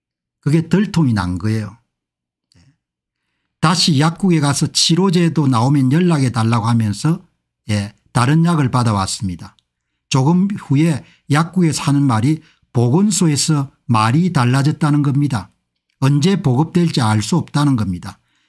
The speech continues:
그러면서 코로나 치료제 약값을 반환해 주었습니다.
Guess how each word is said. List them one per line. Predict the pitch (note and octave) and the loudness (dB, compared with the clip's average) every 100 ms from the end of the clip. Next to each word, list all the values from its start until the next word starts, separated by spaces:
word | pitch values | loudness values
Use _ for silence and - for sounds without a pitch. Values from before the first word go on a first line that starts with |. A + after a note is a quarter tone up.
| _ | _
그러면서 | E3+ E3+ D#3+ C3+ | 0 2 0 -2
코로나 | - D3+ F#3+ F3+ | -2 0 2 0
치료제 | - - F#3 E3+ C#3+ | 0 0 2 2 0
약값을 | B2+ C3 A#2+ B2 A2+ | 0 -2 -2 -2 -2
반환해 | G#2 B2 D#3 C#3 | 0 2 2 0
주었습니다. | - G#2 - G2 E2+ - | -2 -4 -4 -6 -8 -12